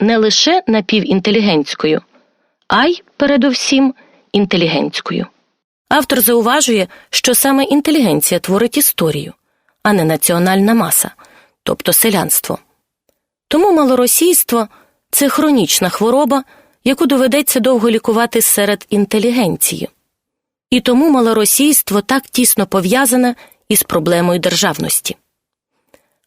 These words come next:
А як я згадувала раніше, Євген Маланюк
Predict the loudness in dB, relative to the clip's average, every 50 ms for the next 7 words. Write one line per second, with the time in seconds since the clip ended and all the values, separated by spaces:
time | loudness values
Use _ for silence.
0 | _ -2 0 2 2 0 0 0 -2 -2 0 0 0 0 0 0 0 0 0 0
1 | 0 0 0 0 0 2 0 0 0 -2 -4 _ -18 -20 _ _ _ _ 0 0
2 | 2 2 2 2 4 4 2 2 2 2 2 2 2 0 -2 -6